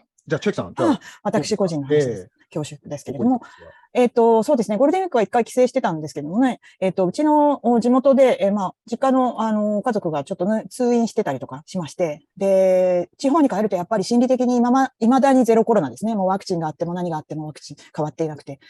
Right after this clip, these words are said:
Speaker 2: 例えば病院とかでピーシーアールとかワクチンとか体温検査とか、もう何やってもいいからとりあえず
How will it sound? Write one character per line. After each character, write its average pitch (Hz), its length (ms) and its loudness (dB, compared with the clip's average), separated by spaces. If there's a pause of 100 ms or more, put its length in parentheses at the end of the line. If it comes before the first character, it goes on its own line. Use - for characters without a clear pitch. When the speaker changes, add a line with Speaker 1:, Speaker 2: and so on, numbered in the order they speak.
(160)
Speaker 2:
例 247 100 0
え - 20 4
ば 233 80 4
病 240 160 2
院 247 60 2
と 247 80 -2
か 190 100 -2
で 165 160 2
ピ 220 100 -4
ー - 20 -4
シ 247 100 0
ー - 20 4
ア - 20 4
ー - 20 6
ル 226 60 2
と 196 60 -4
か 180 60 0
ワ 196 80 0
ク - 60 -10
チ 190 80 -6
ン - 20 -2
と 170 80 -6
か 165 80 -4
体 208 140 -2
温 208 60 -2
検 208 120 -6
査 170 60 -8
と 156 80 -6
か、 165 40 -6
も 214 100 0
う - 20 4
何 277 200 4
や 247 100 2
っ - 20 -2
て 240 100 0
も 220 80 2
い 233 60 2
い 220 40 -2
か 214 60 2
ら 180 100 2
と 208 60 0
り 196 80 2
あ 226 60 2
え - 20 2
ず 165 220 -6